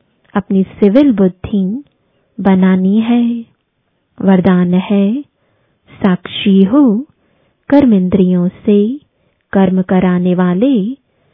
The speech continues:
कर्तापन के भान से मुक्त अशरीरी भव।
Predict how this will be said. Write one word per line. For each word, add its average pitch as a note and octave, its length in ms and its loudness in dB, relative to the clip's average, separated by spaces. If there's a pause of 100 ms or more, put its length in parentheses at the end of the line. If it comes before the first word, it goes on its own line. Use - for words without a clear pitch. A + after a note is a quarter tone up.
(260)
कर्तापन G3 760 0
के F#3 180 0
भान F3+ 440 -4 (160)
से C#4 140 2 (720)
मुक्त F#3+ 480 -4 (680)
अशरीरी G3 1000 0
भव। F#3+ 360 -4